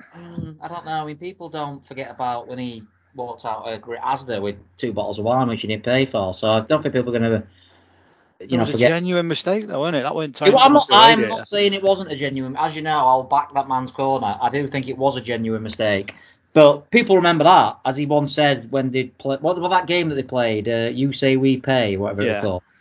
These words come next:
Speaker 1: Um, and someone phoned up and said something on the lines of, "Why didn't you pay for the <laughs> wine, Richard?" Uh, and he said, "People just will not let it lie, will they?" So he knows people. People have got big mem-, long memories.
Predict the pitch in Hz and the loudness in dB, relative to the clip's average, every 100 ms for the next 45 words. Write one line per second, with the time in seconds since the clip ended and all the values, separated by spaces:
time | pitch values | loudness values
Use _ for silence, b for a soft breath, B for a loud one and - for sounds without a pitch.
0 | _ _ _ - 117 120 117 113 110 113 | _ _ _ 0 6 8 8 6 2 -2
1 | - 127 127 156 151 139 139 123 135 120 | -4 -2 0 0 0 4 4 6 6 6
2 | - - 120 113 123 123 123 117 117 113 | 2 -6 -4 -2 -2 -2 -4 -2 0 2
3 | 113 117 120 104 98 95 135 139 139 147 | 4 4 2 0 0 0 2 2 2 0
4 | 135 131 131 - 156 113 - 98 104 B | 0 0 -2 -2 -2 -4 -4 -6 -6 B
5 | B B B - 120 113 113 113 110 - | B B B -6 2 4 4 4 0 -4
6 | _ 127 131 131 131 120 120 - _ - | _ 4 4 4 4 4 2 -6 _ -2
7 | 233 208 127 - 123 131 147 196 202 156 | 0 0 -2 -2 -2 -2 0 0 0 0
8 | 160 147 139 143 113 120 110 101 - - | 2 0 0 0 0 0 0 0 -4 -14
9 | B B B B B B - 113 123 156 | B B B B B B -2 4 6 8
10 | 196 247 143 - 170 175 160 196 202 190 | 8 8 4 0 -2 -2 -4 0 0 2
11 | 196 147 190 175 180 202 165 185 208 196 | 0 2 0 0 -2 -2 2 4 4 2
12 | 196 196 151 107 | 2 2 0 -2